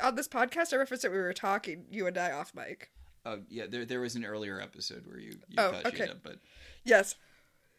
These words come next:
Speaker 1: So, Paige is like, "I wrote the, I wrote the spell to vanquish Ludlow," and it is,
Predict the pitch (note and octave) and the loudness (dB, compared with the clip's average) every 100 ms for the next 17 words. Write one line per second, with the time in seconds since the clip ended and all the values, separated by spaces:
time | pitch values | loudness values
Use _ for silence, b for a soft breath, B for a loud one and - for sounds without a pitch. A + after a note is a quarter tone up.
0 | b _ - C4+ B3+ B3 _ _ _ _ | b _ 8 12 12 8 _ _ _ _
1 | A4 G4+ - G4+ F#4+ - C#4 D4 C#4+ F4 | 4 4 4 4 4 10 10 10 8 4
2 | C#4 - A#3 B3+ C4 D4+ - B3+ C#4 A3+ | -6 4 4 4 0 -4 2 2 4 0
3 | G#3+ D#4 - A#3 F#3+ G3 G3+ - G#3+ G#3+ | 0 -4 0 -2 2 2 2 2 2 4
4 | G3+ F#3+ | 4 4